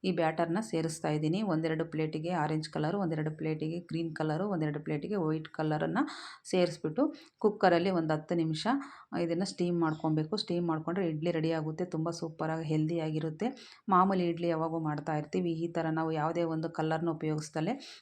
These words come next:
ನ್ಯಾಚುರಲ್ಲಾಗಿ ತರಕಾರಿ ಮತ್ತು ಸೊಪ್ಪುಗಳನ್ನ ಉಪಯೋಗಿಸ್ಬಿಟ್ಟು ಮಾಡೋದ್ರಿಂದ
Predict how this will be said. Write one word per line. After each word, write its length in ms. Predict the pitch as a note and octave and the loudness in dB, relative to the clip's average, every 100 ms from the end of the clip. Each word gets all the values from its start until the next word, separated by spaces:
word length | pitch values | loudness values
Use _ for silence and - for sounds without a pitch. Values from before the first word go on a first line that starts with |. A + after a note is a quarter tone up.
| - | -2
ನ್ಯಾಚುರಲ್ಲಾಗಿ 760 | E3+ E3+ E3+ F3 E3 E3 D#3+ G#3 A3 | 2 2 2 0 2 0 0 0 0
ತರಕಾರಿ 400 | E3 D#3 E3+ F3 F3 | 0 0 0 0 0
ಮತ್ತು 180 | D#3+ E3 | -2 -4
ಸೊಪ್ಪುಗಳನ್ನ 520 | E3 D#3 E3+ E3 D#3+ | -4 -2 0 2 0
ಉಪಯೋಗಿಸ್ಬಿಟ್ಟು 600 | D#3 D#3+ D#3 D#3 D#3 E3 | -2 -2 -2 -6 -4 0
ಮಾಡೋದ್ರಿಂದ 560 | D#3 D#3+ D#3 D#3+ D#3 | 0 0 -2 -2 0